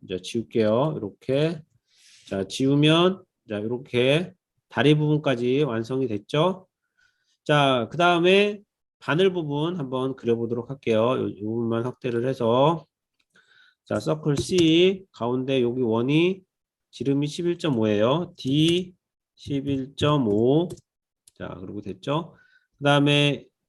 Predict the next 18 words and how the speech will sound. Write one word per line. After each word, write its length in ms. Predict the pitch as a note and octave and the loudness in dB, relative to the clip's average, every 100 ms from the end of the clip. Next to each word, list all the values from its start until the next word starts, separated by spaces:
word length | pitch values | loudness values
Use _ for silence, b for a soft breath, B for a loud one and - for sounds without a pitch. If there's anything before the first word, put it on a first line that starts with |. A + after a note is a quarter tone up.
| _ - | _ 0
여기 460 | C#3+ D#3 D#3+ E3 | 2 2 2 0
부분의 400 | D#3 D3 D3+ D#3+ | -2 -2 0 2
원의, 520 | D3 A#2+ C3 C#3 D3 D3 | 2 0 0 0 0 -4
원의 320 | A2+ A#2+ D3 D3 | -4 -2 0 -2
중심이 540 | C3 B2+ C#3+ D3+ E3+ | -6 -6 -2 0 0
이십 580 | - C3 D3 D#3+ F3 - | 0 -4 -4 -4 -10 -2
점 280 | F3 F3 F3 | -2 0 -4
칠오예요. 680 | - G#3+ F#3 A#2+ F#2 F#2 _ _ _ _ _ _ | -4 -2 0 0 -2 -6 _ _ _ _ _ _
그래서 200 | - B2 | -10 -10
반지름이 720 | C#3+ A2+ C3+ D#3 D#3 D3+ C#3 | -6 -4 0 2 4 4 2
이십 240 | B2+ - - | -2 -8 -8
점 160 | D3 | -6
칠오짜리 460 | D3 F3+ E3+ E3 D3 | -4 -4 -4 -2 0
원을 300 | A2+ A#2+ C3 | 0 2 0
그리면 280 | B2 B2 A#2 | 0 0 -2
돼, 160 | G2+ - _ | -6 -10 _
돼요. 560 | G#2 G2+ A#2+ D#3 F#3 _ _ | -2 0 2 0 -4 _ _
서클 720 | - B2+ - - E3+ F#3 F#3+ | -16 -14 -8 -2 2 0 -2